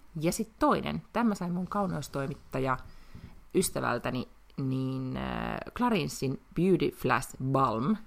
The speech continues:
joka on siis tämmönen, joka laitetaan niinku, vähän niinku primeri niin meikin alle, tai kun on kosteusvoiteet laittanut.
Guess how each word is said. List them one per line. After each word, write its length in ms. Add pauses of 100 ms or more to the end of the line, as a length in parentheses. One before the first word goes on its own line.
(520)
joka 240
on 120
siis 140
tämmönen, 360
joka 140
laitetaan 400
niinku, 260 (100)
vähän 120
niinku 180
primeri 420 (200)
niin 140
meikin 380
alle, 320
tai 120
kun 140
on 60
kosteusvoiteet 680
laittanut. 400